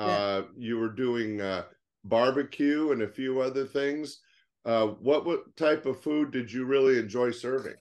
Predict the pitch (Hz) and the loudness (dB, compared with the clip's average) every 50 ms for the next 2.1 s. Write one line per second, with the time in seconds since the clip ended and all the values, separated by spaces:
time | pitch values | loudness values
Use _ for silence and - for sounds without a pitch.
0 | _ - 226 226 220 202 214 220 240 262 277 285 254 262 254 247 233 233 220 208 | _ 2 4 4 4 4 4 4 4 4 4 2 2 2 2 4 4 4 2 2
1 | 208 214 202 190 214 214 214 208 196 214 208 208 208 208 208 208 208 208 202 196 | 2 2 2 2 2 2 2 2 0 0 -2 -2 -2 -2 -2 -2 -2 -2 -2 -4
2 | 196 196 | -4 -8